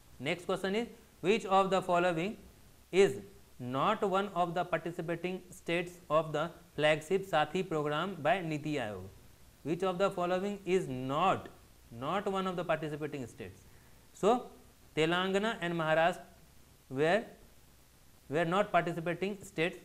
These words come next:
of flagship Sathi program by Niti Aayog. These two states are the participant of this program. So, correct option is option E,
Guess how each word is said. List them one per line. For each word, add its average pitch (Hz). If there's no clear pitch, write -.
of 151
flagship 160
Sathi 160
program 143
by 196
Niti 143
Aayog. 104
These 202
two 214
states 196
are 160
the 170
participant 175
of 139
this 214
program. 131
So, 165
correct 165
option 196
is 220
option 190
E, 120